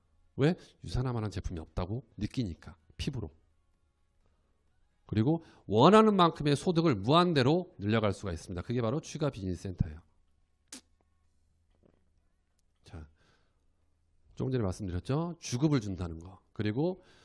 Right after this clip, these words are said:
수입이 성장을 하면 직급은 다-, 자연스럽게 따라옵니다. 직급을 가기 위해서 무리하게 뭔가를 그 시도할 필요는 없어요.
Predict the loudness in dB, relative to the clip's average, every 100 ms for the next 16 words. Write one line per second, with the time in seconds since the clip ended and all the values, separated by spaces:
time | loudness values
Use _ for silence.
0 | _ -18 -8 0 2 2 2 2 2 0
1 | 2 2 2 0 0 2 0 -4 -6 -2
2 | 0 0 0 -4 -6 -4 -2 -2 -2 -4
3 | -4 -4 -4 -4 -8 -10 -12 _ -20 _
4 | -2 -2 2 4 6 6 4 2 0 0
5 | 0 -2 -2 0 2 4 2 0 0 0
6 | -2 -2 -4 -2 -2 -4 -8 -20 _ _
7 | _ -4 -4 -4 -10 -2 0 -2 -4 -8
8 | -8 -10 -12 -12